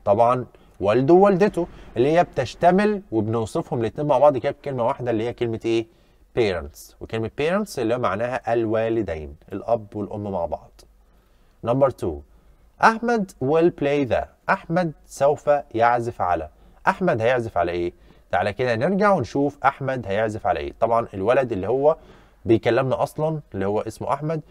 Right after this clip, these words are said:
قال إن أنا سوف أعزف على إيه؟ ها؟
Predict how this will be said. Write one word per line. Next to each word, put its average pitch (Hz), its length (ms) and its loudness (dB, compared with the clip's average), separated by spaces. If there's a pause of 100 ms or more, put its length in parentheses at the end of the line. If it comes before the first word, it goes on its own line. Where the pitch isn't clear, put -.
(280)
قال 170 260 6
إن 113 180 -4
أنا 143 180 2
سوف - 300 -2
أعزف 120 360 2
على 95 140 2
إيه؟ 107 180 -4 (580)
ها؟ 120 140 -2